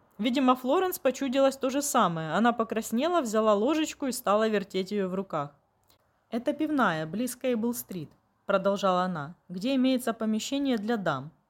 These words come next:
Девушки называют его "малой в лодке". "Правда?" Флоренс покосилась на меня и сразу отвела взгляд. "Да,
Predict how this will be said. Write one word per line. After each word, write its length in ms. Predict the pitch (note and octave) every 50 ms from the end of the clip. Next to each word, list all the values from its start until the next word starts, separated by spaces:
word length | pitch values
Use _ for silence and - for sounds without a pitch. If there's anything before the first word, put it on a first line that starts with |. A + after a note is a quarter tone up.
| _ _ _
Девушки 440 | F3+ A3 C#4 D#4+ D#4+ - - - A3
называют 560 | G#3+ G3+ F#3 G3 G3 G3 F#3+ F3 E3+ E3+ -
его 220 | F#3 F3+ E3 E3+
"малой 340 | F3+ G#3+ B3 A#3 G#3 F#3+ F3+
в 80 | E3 E3+
лодке". 440 | F3 D#3+ D#3 D3+ - _ - D3 D3+ _ _ _ _ _ _ _ _ _ _ _ _ _ _ _ -
"Правда?" 520 | - G3 F#3+ A3+ D#4 - A4+ G4+ B3 - - _ _ _ _ _ _ _ _ _ _ _
Флоренс 360 | - G#3+ B3 D#4 E4+ D#4+ D4+
покосилась 600 | - - F#3+ - G#3+ G#3 - B3 B3 A#3+ A3+ A#3+ -
на 100 | G#3+ G3
меня 320 | G3+ G3 G3+ A3 B3 D4
и 160 | - - G#3+
сразу 380 | - - G3 G#3 A#3 B3 B3 A#3
отвела 380 | G#3+ F#3 G3 G3 G3+ G3+ G#3
взгляд. 440 | G#3 F#3+ F3+ F3+ F#3 D#3+ C#3+ C#3+ - _ _ _ _ _ -
"Да, 320 | F#3+ F#3 A3+ G#3+ F3+ E3+